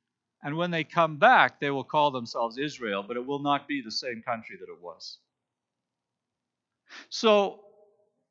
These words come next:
judgment is coming, but in the meantime, God says, "I've been sending these kind of small judgments,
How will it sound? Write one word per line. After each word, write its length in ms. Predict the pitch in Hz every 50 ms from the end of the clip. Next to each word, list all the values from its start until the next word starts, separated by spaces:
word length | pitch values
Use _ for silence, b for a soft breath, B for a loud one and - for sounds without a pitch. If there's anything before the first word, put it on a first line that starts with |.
| _ _ _ _ _ -
judgment 500 | 120 127 202 247 277 262 - 302 262 233
is 120 | 196 165 -
coming, 500 | - - 214 220 226 214 190 156 139 143
but 160 | 139 185 208
in 80 | 240 233
the 80 | 233
meantime, 580 | 226 220 269 339 359 330 - - 226 196 180 175
God 260 | 170 170 170 175 175
says, 260 | - 185 180 175 - - 214
"I've 140 | 240 269 269
been 120 | 277 254
sending 560 | 226 - - 269 269 294 320 330 330 311 277
these 360 | 233 208 196 180 160 - - _ _ _ _ _ _ _
kind 180 | - 254 277 269
of 80 | 247 -
small 520 | - - - - 220 233 240 240 226 214
judgments, 680 | 165 156 156 135 208 - - 110 90 80 - - -